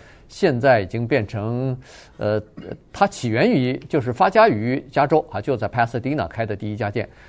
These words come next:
然后它起源于加州洛杉矶，所以呢，在洛杉矶人的，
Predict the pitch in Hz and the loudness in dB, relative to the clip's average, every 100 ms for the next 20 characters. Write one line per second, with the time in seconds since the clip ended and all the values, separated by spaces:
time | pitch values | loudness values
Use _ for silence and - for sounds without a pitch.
0 | - - 120 143 147 113 - 143 143 - | -12 0 2 4 2 0 2 2 2 -2
1 | - 104 95 101 135 180 101 113 123 127 | -6 -6 -4 -2 -2 -2 -2 -4 -4 0
2 | 117 107 120 120 - - 113 127 127 123 | 2 2 2 2 -2 -2 -2 -2 -2 -2
3 | 127 - - - - 139 151 113 123 135 | -4 -4 -10 -12 0 4 4 2 0 0
4 | 147 185 147 180 175 - 190 208 180 117 | 4 2 2 0 -2 -2 -2 0 0 -2
5 | 104 127 139 123 104 95 | -2 -2 2 2 2 -2